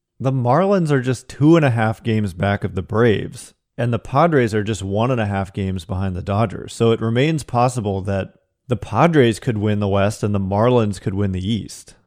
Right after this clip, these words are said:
in which case, I mean, the number one seed could be the Padres.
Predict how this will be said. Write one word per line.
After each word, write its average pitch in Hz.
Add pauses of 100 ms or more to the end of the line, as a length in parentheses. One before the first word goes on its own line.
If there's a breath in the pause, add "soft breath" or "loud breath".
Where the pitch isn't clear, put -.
(160)
in 110
which 107
case, 104 (240)
I 107
mean, 101
the 101
number 117
one 117
seed 104
could 123
be 117
the 101
Padres. -